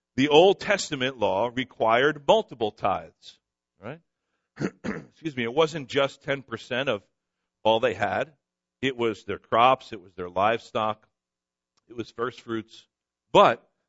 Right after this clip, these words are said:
there was multiple tithes that were required of the people of Israel. There was a tithe, a tenth of all the people had for the Levites. Remember, they were the, the priests. Okay? And so a tithe was to go to them to help support them because they were about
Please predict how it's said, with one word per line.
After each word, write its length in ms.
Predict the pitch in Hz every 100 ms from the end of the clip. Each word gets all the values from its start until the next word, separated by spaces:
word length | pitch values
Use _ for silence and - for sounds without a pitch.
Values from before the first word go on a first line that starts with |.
| _
there 120 | 151
was 180 | 180 151
multiple 540 | 156 180 208 196 202
tithes 560 | - 151 117 110 127 -
that 160 | 135 135
were 100 | 135
required 720 | 135 - 185 190 135 113 127
of 100 | 120
the 80 |
people 300 | 120 135 135
of 100 | 156
Israel. 480 | 185 185 180 143 101 _ _ _
There 140 | - 151
was 180 | 175 151
a 60 |
tithe, 560 | 175 - 135 139 185 180
a 60 |
tenth 400 | 156 - 165 190
of 140 | 156 139
all 160 | 147
the 80 | 175
people 280 | 156 151 147
had 340 | 135 127 139 - _ _ _
for 220 | - 170
the 120 | 180
Levites. 640 | 170 214 214 147 117 95 -
Remember, 280 | 117 127 139
they 160 | 123
were 140 | 139 135
the, 220 | 135 131 _ _
the 100 | -
priests. 880 | 120 - 185 196 151 - - - - _ _ _ _ _
Okay? 220 | 107 123 _ _ _ _ _ _ -
And 140 | 127
so 160 | 127 143
a 40 |
tithe 360 | - 151 165 185
was 160 | 175 -
to 120 | 160
go 280 | 135 127 143
to 200 | - 170
them 340 | 147 180 160
to 100 | 135
help 220 | 147 156
support 540 | - 165 - 233 220 -
them 180 | 120
because 260 | 110 113 117
they 180 | 123 156
were 200 | 208 220
about 480 | 147 107 110 156